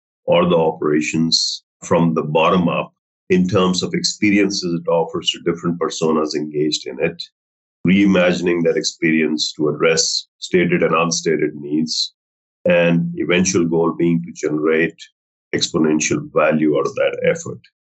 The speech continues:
And that's kind of the way I look at digital transformation efforts that we push at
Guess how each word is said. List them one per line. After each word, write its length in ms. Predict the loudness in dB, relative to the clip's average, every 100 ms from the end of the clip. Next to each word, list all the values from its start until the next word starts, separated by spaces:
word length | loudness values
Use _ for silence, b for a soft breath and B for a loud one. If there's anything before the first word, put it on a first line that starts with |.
| _ _ _ -2
And 180 | 0 2
that's 260 | 2 0
kind 160 | 0 0
of 120 | 0
the 80 | 0
way 200 | 0 0
I 180 | 0 0
look 260 | 0 0
at 120 | -2 -4 -18 _
digital 280 | -2 -2 -4
transformation 640 | -2 -2 -2 -2 -2 -4 -4
efforts 540 | -4 -2 -2 0 -2 -2
that 200 | -4 -2
we 280 | 0 2 2
push 240 | 0 0
at 240 | 0 -2